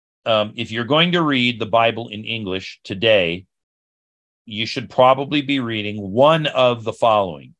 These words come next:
E S V, English Standard Version. E S V, English Standard Version. This is a version that's accepted across the English-speaking world, whether in England or India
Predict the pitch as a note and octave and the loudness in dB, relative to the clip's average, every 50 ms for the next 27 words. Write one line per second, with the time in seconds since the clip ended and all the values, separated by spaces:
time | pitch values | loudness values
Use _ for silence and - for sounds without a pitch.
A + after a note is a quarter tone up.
0 | _ _ - C#3 D3 D3+ D3+ D3+ D3+ C#3+ - B2+ B2+ C3+ C3+ B2+ - - G2 F#2 | _ _ -8 -6 -4 -2 -2 -2 -2 -2 2 4 4 4 4 4 0 -4 -10 -8
1 | A#2 A#2 G2+ D#2+ C2 - - G2+ A#2 A#2+ B2 A#2+ B2 - - - A2 G#2+ A2 G#2+ | -8 -6 -6 -8 -10 -10 -10 -8 -6 -4 -4 -6 -6 -8 -8 -6 -4 -2 -2 -2
2 | A2 G#2 F#2 E2+ G2 F#2+ F2 D#2 - - - - _ _ _ _ _ _ _ _ | -4 -6 -6 -6 -6 -6 -6 -8 -10 -14 -20 -20 _ _ _ _ _ _ _ _
3 | _ _ B2+ C3+ D3 D3 D#3 D#3+ E3 - - C3 C3+ C3+ B2+ - - G#2+ G2+ B2 | _ _ -4 -2 0 0 0 0 0 0 2 2 2 2 0 -2 -8 -8 -6 -6
4 | A#2 G2+ D#2+ - - - G2+ A2 B2 B2+ C3+ B2 - - B2 B2 A#2+ A2+ A#2 A#2 | -6 -6 -8 -12 -14 -12 -8 -6 -4 -4 -4 -4 -6 -4 -4 -2 -2 -2 -2 -4
5 | G#2+ G2+ G#2 G2 E2 D#2+ C#2 - _ _ _ _ _ _ _ - B2 A#2+ - D3 | -6 -6 -6 -6 -8 -10 -14 -20 _ _ _ _ _ _ _ -6 -6 -6 -4 -6
6 | C#3+ D#3 B2 C#3 C#3 C3+ A#2+ C3 B2+ A#2 A#2 A2+ - - A#2+ - - B2 A#2+ - | -6 -4 0 0 0 0 0 -2 -4 -6 -6 -8 -10 -12 -8 -2 0 0 0 0
7 | A#2+ G#2+ G2+ - - - B2+ C3 C#3+ D3 - - - D3 - C3 B2+ B2+ C3 B2 | -2 -6 -6 -4 0 4 6 6 6 4 2 -2 -8 -6 -6 -6 -4 -4 -4 -6
8 | - - - B2+ B2 - B2 B2 A#2+ G#2+ A2 A2 G#2+ G#2+ G#2+ G#2 G#2 G#2 F#2+ G2+ | -6 -8 -6 -6 -6 -4 -4 -6 -4 -2 0 2 2 2 2 0 0 -2 -2 -2
9 | G2+ G2 G#2+ - B2 C3 C#3+ D3 D#3 D#3 D3 C3+ A#2+ A2+ A#2 A#2+ A#2+ B2+ C3 C3+ | -4 -8 -8 -6 -6 -6 -4 -4 -4 -4 -2 -2 -2 -2 -2 -2 -4 -4 -2 0
10 | C3+ C3 C3+ C3+ C3 - | 2 4 4 4 2 0